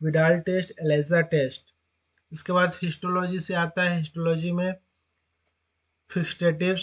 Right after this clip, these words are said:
tissue processing, impregnation, block making, section cutting, basic staining of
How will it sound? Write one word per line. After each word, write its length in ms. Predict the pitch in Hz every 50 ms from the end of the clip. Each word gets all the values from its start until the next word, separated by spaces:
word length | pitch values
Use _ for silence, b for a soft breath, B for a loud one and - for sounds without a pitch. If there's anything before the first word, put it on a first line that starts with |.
| - -
tissue 340 | 175 165 151 - - 185 175 - -
processing, 640 | 170 170 - - 175 170 165 - 180 185 190 190 160 - _ _ _ _ _ _ _ _ _ _ _ _ _ _ _ _ _ _ _ _ _ _ _ _ _
impregnation, 1700 | 180 190 202 208 226 233 233 - _ _ _ - 170 170 170 170 170 165 170 175 175 170 170 170 170 180 185 175 160 - - 185 190 190 190 175 156
block 320 | 156 156 156 160 160 - 180 170
making, 460 | 170 165 - - 175 180 185 190 190 185 - _ - - -
section 400 | 160 147 - - 180 180 180 170 180
cutting, 420 | 175 160 - 185 180 185 190 190 185 165 156
basic 280 | 156 143 143 - 175 160 - _ _ _ _ _ _ _ _ _ _ _ _
staining 520 | - 156 - 180 170 170 170 180 185 190 202 - - 156
of 380 | 156 156 160 160 160 156 - -